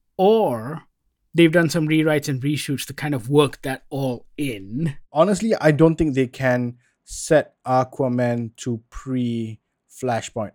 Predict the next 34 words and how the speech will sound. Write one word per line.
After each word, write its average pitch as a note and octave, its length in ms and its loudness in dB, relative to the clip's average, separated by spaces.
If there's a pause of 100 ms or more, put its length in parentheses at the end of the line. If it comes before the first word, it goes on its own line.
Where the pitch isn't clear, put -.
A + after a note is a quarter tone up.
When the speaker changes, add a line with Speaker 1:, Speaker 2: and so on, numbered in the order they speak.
Speaker 2:
only D#3+ 320 2
because C3 720 -2
I C3 200 -2
think B2+ 340 -10 (720)
there B2+ 280 4
was C3 460 2
a B2+ 220 0
meeting D3 760 -2
between C3+ 800 -4 (580)
W C3+ 300 4
B C3 240 4
D B2 240 0
C B2 320 -2
and A#2 120 0
Jason A#2+ 320 -2
Momoa B2 400 2
a C#3+ 40 -4
couple C#3+ 240 -4
months C#3 260 0
ago C#3+ 240 -2
where B2 380 2 (720)
Jason C3 320 2
Momoa B2 400 4
sort A#2+ 160 -2
of A2+ 160 -2
leaves B2 320 0
the A#2+ 80 -2
meeting A#2+ 420 -4
super C3 320 -4
excited A#2+ 640 0 (220)
and A2 200 -8
he A2+ 180 -4
has G#2+ 400 -6
his - 440 -10